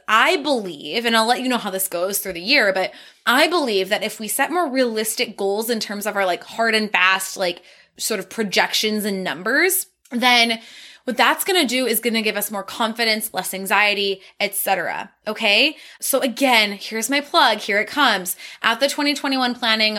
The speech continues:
workshop, I'm going to teach you my process of having the best of both worlds. And I'm gonna give you a hint, like, that's not it. It's not just the two goals. We're gonna have some big, stretchy, audacious possibilities.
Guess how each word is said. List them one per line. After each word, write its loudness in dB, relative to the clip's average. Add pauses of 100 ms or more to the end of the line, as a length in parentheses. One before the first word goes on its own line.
workshop, 0
I'm -2
going -4
to -4
teach -6
you -2
my 4
process 0 (320)
of -2
having 0
the 2
best 0
of -4
both -4
worlds. 0 (240)
And 2
I'm 0
gonna 2
give 0
you 2
a 0
hint, -4
like, -8 (120)
that's 0
not 2
it. -2
It's -8
not -2
just -6
the -10
two -6
goals. -8 (320)
We're -4
gonna 2
have 2
some 0
big, 2
stretchy, 0
audacious -2
possibilities. -2